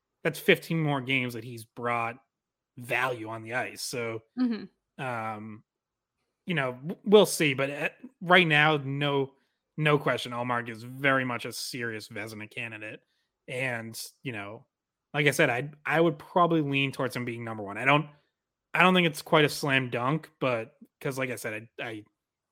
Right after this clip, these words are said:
Speaker 1: have a ton of respect for what Hellebuyck and Sorokin are doing and think, like, the arguments for them are legitimate. But, um, yeah, I mean,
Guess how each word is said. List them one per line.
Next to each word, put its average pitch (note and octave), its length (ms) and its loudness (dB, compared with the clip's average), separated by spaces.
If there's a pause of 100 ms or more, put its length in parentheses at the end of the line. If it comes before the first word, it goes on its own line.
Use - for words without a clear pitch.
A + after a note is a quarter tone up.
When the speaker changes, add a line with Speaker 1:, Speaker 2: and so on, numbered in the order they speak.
(920)
Speaker 1:
have C3 160 -4
a A#2+ 40 -12
ton C#3 180 0
of C3 40 -2
respect C3+ 360 -2
for C#3+ 120 -2
what B2+ 240 -2
Hellebuyck B2+ 440 -4
and A#2+ 80 -10
Sorokin B2 440 -6
are A#2+ 40 -8
doing C3 480 -6
and G#2+ 200 -12 (540)
think, C3+ 280 0
like, B2 200 -2
the A#2+ 100 -6
arguments B2+ 440 -6
for B2+ 400 -4
them A#2+ 300 -6
are A2+ 100 -6
legitimate. B2 600 -6 (640)
But, B2 480 2
um, G#2+ 600 -10 (720)
yeah, G#2+ 220 -4
I A2+ 80 -14
mean, A#2 200 -12